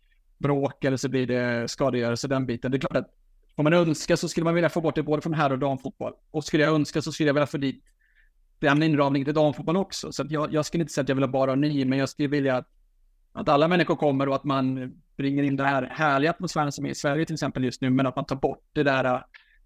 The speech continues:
förstör. Eh, då, då, så vill vi göra. Och sen så tror jag att vi marknadsför oss jättemycket mot herrarna. Jag var på Chelsea, Tottenham och fick, blev intervjuad på plan innan matchen och i halvtid och den biten. Och vi kommer göra fler sådana event. Så vi söker ju herr-, herrsupporten, om man nu ska kalla det så.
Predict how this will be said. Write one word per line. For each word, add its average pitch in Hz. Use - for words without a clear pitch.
förstör. 135
Eh, 135
då, 151
då, 143
så -
vill 185
vi 170
göra. 135
Och 135
sen 160
så 170
tror 151
jag 143
att -
vi 151
marknadsför 160
oss 147
jättemycket 139
mot 139
herrarna. 143
Jag 143
var 139
på 135
Chelsea, 139
Tottenham 139
och 135
fick, -
blev 147
intervjuad 139
på 131
plan 139
innan 139
matchen 147
och 135
i 127
halvtid 143
och 139
den 147
biten. 143
Och 139
vi 139
kommer 139
göra 135
fler 143
sådana 147
event. 139
Så 139
vi 139
söker -
ju 135
herr-, 135
herrsupporten, 147
om 139
man -
nu 127
ska -
kalla 127
det 135
så. 127